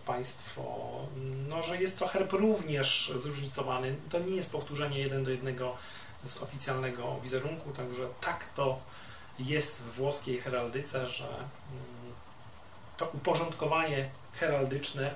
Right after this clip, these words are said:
uporządkowanie graficzne, no, nie jest tak przestrzeniane jak w innych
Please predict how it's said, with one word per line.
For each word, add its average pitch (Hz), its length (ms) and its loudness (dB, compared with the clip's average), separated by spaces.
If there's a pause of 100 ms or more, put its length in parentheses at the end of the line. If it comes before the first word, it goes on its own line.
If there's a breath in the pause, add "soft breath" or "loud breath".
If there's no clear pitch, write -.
uporządkowanie 139 600 0
graficzne, 127 580 -2 (760 loud breath)
no, 208 120 -2
nie 247 180 2
jest - 360 2
tak 190 180 4
przestrzeniane 143 760 2
jak 120 120 -4
w 120 120 -10
innych 120 400 -6